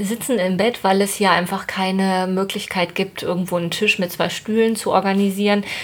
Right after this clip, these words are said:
Deswegen, ähm, ist das heute ein bisschen improvisiert, aber wir wollten unbedingt aus Berlin uns melden, weil wir A,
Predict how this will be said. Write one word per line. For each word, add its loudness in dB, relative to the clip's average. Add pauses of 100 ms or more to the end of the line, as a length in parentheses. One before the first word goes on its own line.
(140)
Deswegen, 2
ähm, 4 (600)
ist -4
das 2
heute 4
ein 2
bisschen 0
improvisiert, -2
aber 4 (420)
wir 4 (720)
wollten 6
unbedingt 2
aus 2
Berlin 2
uns -4
melden, 2
weil 2
wir 2
A, 2